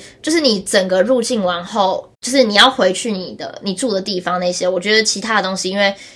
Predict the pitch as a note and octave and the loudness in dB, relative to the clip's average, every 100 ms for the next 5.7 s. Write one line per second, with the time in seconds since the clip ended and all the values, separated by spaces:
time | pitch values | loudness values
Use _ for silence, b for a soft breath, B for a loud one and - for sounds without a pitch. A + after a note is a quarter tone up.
0 | B F3+ F3+ F3+ F3 F#3+ G3 F#3 E3+ D3+ | B 0 2 2 0 2 0 0 -8 -4
1 | F3+ F3+ A3 F#3+ G#3+ G#3+ G3+ E3+ E3+ D#3+ | -4 -4 -4 -2 -4 0 0 0 -2 -4
2 | F3+ F3+ - G3 F#3 F3 F3 F3 F3+ F3+ | -2 -2 -2 -6 -4 -4 -2 0 0 -2
3 | - - - F3+ D3 - - E3 F#3 F#3 | -4 -14 -6 -2 -2 -6 -8 -8 -6 -2
4 | F3+ E3+ E3+ E3+ E3+ E3+ E3+ F3+ - A#2 | -2 0 -6 -6 -6 -6 -8 -8 -8 -10
5 | - - - - - - | -10 -12 -10 -10 -12 -18